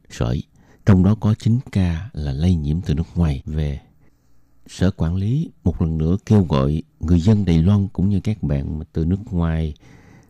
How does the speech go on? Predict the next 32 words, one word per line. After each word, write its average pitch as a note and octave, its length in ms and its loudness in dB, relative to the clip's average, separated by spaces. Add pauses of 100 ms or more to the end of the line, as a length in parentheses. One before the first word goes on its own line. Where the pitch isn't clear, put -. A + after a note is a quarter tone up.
(340)
chẳng F#2 140 2
hạn E2+ 220 2
như F#2+ 200 4
Thái G#2 220 -2
Lan, G#2 520 2 (360)
Philippines, G2 680 2
rồi E2+ 100 -2
Indonesia, F#2+ 920 -2
Việt D#2 200 -8
Nam F2+ 360 2 (580)
về D#2 200 4
trở E2 140 -4
lại D2+ 240 -2
Đài D2+ 140 -4
Loan E2+ 240 2
á, F#2 80 0 (340)
nếu G#2 380 0 (160)
cảm D#2+ 240 -4
thấy A#2+ 140 -2
mình F#2+ 200 -4
có F#2 120 -6
các A#2 240 -6
triệu D#2 160 -4
chứng G#2 260 -4
như G2 260 2
sốt C3+ 240 0 (160)
cao, G#2+ 400 0
viêm G#2 320 2
mũi, D#2+ 280 -2 (380)
viêm G#2 300 4
kết B2 220 -4
mạc, D2 260 -2